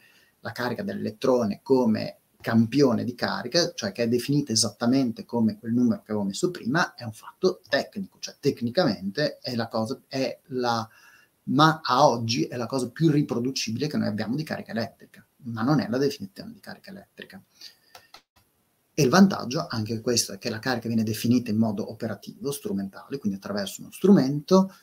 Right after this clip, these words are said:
e soprattutto in maniera indipendente dalla, dall'ipotesi atomica, che è quello che è stato poi fatto anche storicamente. Cioè, storicamente la, la carica elettrica, non,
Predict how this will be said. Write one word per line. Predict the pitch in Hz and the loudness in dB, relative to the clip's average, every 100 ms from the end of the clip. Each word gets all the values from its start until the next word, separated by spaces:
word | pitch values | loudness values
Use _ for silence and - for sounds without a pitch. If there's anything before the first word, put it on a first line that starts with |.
| _ _ _ _ | _ _ _ _
e | 185 165 | 10 10
soprattutto | - - - - 151 | 6 -2 -2 -2 -2
in | 165 | 2
maniera | 135 131 127 | 4 4 2
indipendente | 123 123 165 123 127 151 165 | 2 0 0 0 -2 -2 -2
dalla, | 123 117 113 | 0 0 -2
dall'ipotesi | 120 117 117 120 120 117 | -4 -6 -2 -4 -4 -6
atomica, | 110 160 104 107 - | 0 0 0 -4 -8
che | - | -2
è | 131 | 0
quello | 165 139 | 2 2
che | 139 | 0
è | 117 | -2
stato | 120 117 | -2 -6
poi | 110 113 | -6 -8
fatto | - 110 107 | -6 -8 -6
anche | 104 | -8
storicamente. | 104 - 98 - 120 143 104 113 | -10 -8 -8 -4 0 0 -2 -8
Cioè, | - | -14
storicamente | - 127 113 156 127 104 113 135 143 143 117 107 107 | -10 -8 -2 0 0 0 0 2 2 2 0 -4 -4
la, | 110 104 101 98 98 98 92 76 69 - | -4 -2 -4 -4 -6 -8 -8 -10 -10 -12
la | 117 | -10
carica | 110 - 156 | -10 -6 -6
elettrica, | - - - 139 143 | -8 -12 -10 -2 0
non, | 104 107 104 101 101 101 | 0 -4 -4 -4 -4 -8